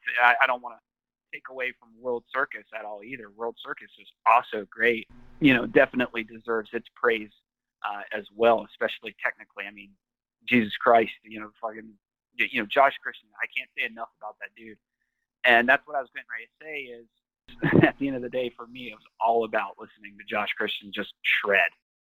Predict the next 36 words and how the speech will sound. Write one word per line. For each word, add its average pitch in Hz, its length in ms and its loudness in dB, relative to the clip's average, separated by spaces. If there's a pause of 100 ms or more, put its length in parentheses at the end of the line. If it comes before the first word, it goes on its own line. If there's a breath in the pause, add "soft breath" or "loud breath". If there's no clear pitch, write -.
(460)
Being 123 320 4
in 113 100 -4
a 110 60 -10 (100)
thrash 117 300 -2
metal 110 380 -4 (120)
band, 113 440 -2 (100)
wanting 113 240 -6 (100)
to 104 60 -18 (100)
kinda 113 220 -2
push 113 220 -12
the 113 100 -8
em-, 113 160 -8 (140)
envelope 113 400 0
with 107 100 -12 (140)
the 110 60 -20 (100)
thing, 113 260 -6 (140)
you 120 100 -2
know, 107 140 0
my 110 160 0
strengths - 560 -10
or 107 80 -8
whatever, 104 480 -6 (100)
and 107 100 -6
be 113 80 2
like, 110 180 0
"Okay, 107 180 2
what 117 240 4
can - 160 -12
I 120 180 4
do 110 280 -8
to - 160 -20 (120)
kind 110 160 -10
of, 98 120 -18 (360)
you 104 100 -12
know, 95 200 -8 (460)
uh, 98 40 -18